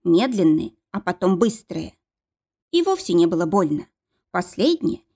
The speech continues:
ее девственная преграда, сдалась на милость садийского князя так же легко,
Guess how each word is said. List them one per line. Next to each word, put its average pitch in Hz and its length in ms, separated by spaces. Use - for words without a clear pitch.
ее 196 260
девственная 202 500
преграда, 240 560
сдалась 190 460
на 190 160
милость 294 420
садийского 190 520
князя 185 420
так 165 220
же 175 120
легко, 180 540